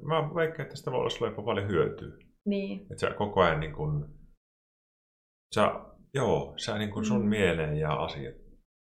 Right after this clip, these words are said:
Speaker 1: pyörii
Speaker 2: Joo.
Speaker 1: ahdistavalla tavalla.
Speaker 2: Joo, ne varastoituu sinne. Sit ne aina tulee uudestaan esille. Mä en niinku, tuntuu, että mä en niinku
Speaker 1: Jännittikö sua vaikka tänne tuloa, kun mä ekan kerran sanoin? Tuliko siitä semmoinen vähän ahdistus?
Speaker 2: No, silleen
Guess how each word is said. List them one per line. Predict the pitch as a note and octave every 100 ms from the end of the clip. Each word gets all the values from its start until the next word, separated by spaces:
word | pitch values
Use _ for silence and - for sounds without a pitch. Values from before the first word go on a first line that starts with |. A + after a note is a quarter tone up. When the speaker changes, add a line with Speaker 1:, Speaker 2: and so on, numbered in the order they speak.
| _ _ _ _ -
Speaker 1:
pyörii | G#2+ D#2+ C#2+ C#2+
Speaker 2:
Joo. | - G#2
Speaker 1:
ahdistavalla | F#2+ E2+ - D2 C#2+
tavalla. | C#2 B1 A#1 - -
Speaker 2:
Joo, | A3 G3+ F#3+ F#3 - - -
ne | F#3+
varastoituu | F#3+ F#3 F3+ - - G#3 G#3+
sinne. | G#3 - A#3 G3+
Sit | -
ne | G#3+
aina | G#3 G#3 G3
tulee | F#3+ F#3 - - - _ -
uudestaan | B3 A3+ G#3+ G#3+ G3+
esille. | G3+ G3+ G#3+ A3 -
Mä | G#3 G#3
en |
niinku, | G#3 G#3
tuntuu, | G#3 A3 G#3+
että | G3+ G3+
mä | F#3
en | F#3
niinku | F#3 F#3 F#3+ - - - -
Speaker 1:
Jännittikö | A3+ G#3 C#3+ - A2 -
sua | F#2+ E2+
vaikka | E2+ F#2
tänne | F2+ E2+ D2+ D2
tuloa, | C#2+ C2+ -
kun | -
mä | D2
ekan | C#2+ C2+ A#1
kerran | G#1 G#1+
sanoin? | - G1+ -
Tuliko | G#2+ A#2
siitä | G#2+ F2
semmoinen | D2+ D2 -
vähän | -
ahdistus? | C#2+ C#2 - - - - _ -
Speaker 2:
No, | B3+ C#4 C#4+ - - - _ _ _ -
silleen | - D4 D4 D4 D4